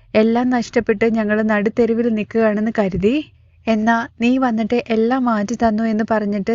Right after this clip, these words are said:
നന്ദി എന്ന് പറഞ്ഞ് കൈകൂപ്പുന്ന സമയത്ത് ആന്റി അങ്ങനെയൊന്നും പറയരുതെന്ന് പറയാണ് ട്ടോ ആദർശ് കൈ പിടിച്ചിട്ട്. "എന്താ ഇങ്ങനെയൊക്കെ?" എന്നൊക്കെ ചോദിക്കുമ്പോ, "ഇത് ഞങ്ങൾക്ക് ആദർശ് മോനെ വെറും പ്രതിമകൾ മാത്രമല്ല, ഇത് ഞങ്ങളുടെ ജീവിതമാണ്." തുടർന്ന് ഗോവിന്ദനും കനകയും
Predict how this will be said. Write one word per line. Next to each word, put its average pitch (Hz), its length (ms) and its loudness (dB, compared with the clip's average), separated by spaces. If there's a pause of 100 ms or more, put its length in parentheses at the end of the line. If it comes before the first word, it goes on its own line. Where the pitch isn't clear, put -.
നന്ദി 208 300 -2
എന്ന് 226 200 0
പറഞ്ഞ് 220 280 0
കൈകൂപ്പുന്ന 214 560 0
സമയത്ത് 202 480 -4 (120)
ആന്റി 202 300 -2
അങ്ങനെയൊന്നും 214 440 -2
പറയരുതെന്ന് 202 600 -2
പറയാണ് 202 340 -2
ട്ടോ 196 140 -2
ആദർശ് 190 380 -2
കൈ 202 200 -2
പിടിച്ചിട്ട്. 196 480 -2 (380)
"എന്താ 240 280 2
ഇങ്ങനെയൊക്കെ?" 247 440 -2
എന്നൊക്കെ 247 240 0
ചോദിക്കുമ്പോ, 220 600 -2 (500)
"ഇത് 220 260 4
ഞങ്ങൾക്ക് 220 400 -2 (240)
ആദർശ് 208 420 -2
മോനെ 226 280 0 (400)
വെറും 220 380 2
പ്രതിമകൾ 226 520 0
മാത്രമല്ല, 214 500 0 (160)
ഇത് 220 180 -4
ഞങ്ങളുടെ 214 360 2
ജീവിതമാണ്." 208 720 0 (440)
തുടർന്ന് 233 320 2
ഗോവിന്ദനും 220 540 -2
കനകയും 214 520 -2